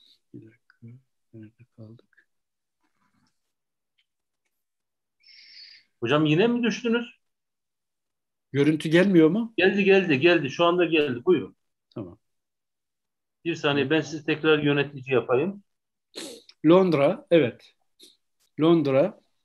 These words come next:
Speaker 1: Mister Asquith, e, kayıt olun şeyi. Savaşın başlangıcında müttefiklerimizle, ge-, sesim geliyor mu acaba?
Speaker 2: Geliyor, geliyor hocam. Dinliyoruz. Buyurun.
Speaker 1: Müttefiklerimizle Badel İtilaf bir taraf kaldığı takdirde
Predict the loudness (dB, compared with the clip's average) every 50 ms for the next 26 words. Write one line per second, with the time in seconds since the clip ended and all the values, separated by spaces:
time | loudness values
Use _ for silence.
0 | _ _ _ _ _ _ _ _ _ _ _ _ _ _ _ _ -20 -20 _ _
1 | _ _ _ _ _ _ _ _ _ 0 0 2 2 0 2 2 2 2 0 -4
2 | -4 -4 -2 -2 -2 -6 -4 2 4 4 4 4 2 -4 -12 -14 -8 -4 -2 0
3 | 0 0 -2 -2 -4 -4 -2 -2 -2 -2 -2 -4 -4 -4 -4 -6 -8 -10 _ _
4 | -4 -2 0 0 0 -2 -4 -6 _ _ _ -10 -8 -4 -2 -2 0 0 0 -2
5 | -2 -2 -2 -2 -2 -2 -2 -2 -2 -2 -2 0 0 0 0 2 2 2 2 2
6 | 2 2 2 0 -2 -4 -4 -6 -6 -4 -4 -4 -2 -2 -4 -6 -6 -4 -2 0
7 | 0 2 2 2 2 0 0 0 -2 -4 -4 -4 -10 _ _ _ _ -2 -2 -2
8 | -2 -4 -4 -4 -4 -4 -4 -2 -2 -2 0 0 0 0 0 0 2 2 0 0
9 | -2 -2 -4 -6 -6 -8 -8 -12 _ _ _ 0 2 4 4 4 4 4 4 4
10 | 4 4 4 2 2 0 -2 -4 -2 -4 -4 -4 -4 -4 -4 -6 -6 -4 -2 0
11 | 0 0 0 0 -2 -2 -2 -6 -8 -2 0 2 4 4 4 4 2 0 0 0
12 | 2 2 2 2 0 -4 -8 _ -2 0 0 0 0 0 0 0 0 2 2 2
13 | 2 0 -2 -4 -4 -4 -4 -6 -6 -2 -2 -2 -2 -2 -4 -6 -4 -4 -6 -6
14 | -8 -6 -4 -2 -2 0 0 0 0 0 -2 -6 -6 -6 -6 -6 -6 -6 -6 -8
15 | -10 -12